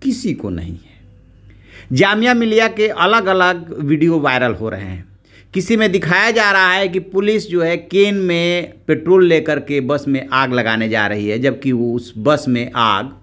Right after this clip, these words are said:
लगी ही नहीं थी। कहीं दिखाया जा रहा है कि छात्र जो है जाति कर रहे हैं, प्रशासन की तरफ से यानी कि university प्रशासन की तरफ से बात कही जा रही है कि वो जो हिंसा कर रहे हैं हमारे छात्र है ही नहीं।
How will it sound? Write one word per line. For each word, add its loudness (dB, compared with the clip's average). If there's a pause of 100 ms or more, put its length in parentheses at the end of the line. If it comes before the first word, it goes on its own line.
(160)
लगी 4
ही 0
नहीं -8
थी। -20 (1000)
कहीं 4
दिखाया 2
जा 2
रहा 2
है -2
कि -8
छात्र -2
जो 0
है 0
जाति -2
कर -2
रहे 0
हैं, -4 (720)
प्रशासन 0
की 4
तरफ 4
से 0
यानी 2
कि -2
university 0
प्रशासन -2
की -2
तरफ -2
से -4
बात 0
कही 2
जा 2
रही 0
है -2
कि -6
वो -2
जो -2
हिंसा 0
कर -4
रहे -2
हैं -4
हमारे -4
छात्र -8 (480)
है -2
ही -6
नहीं। -10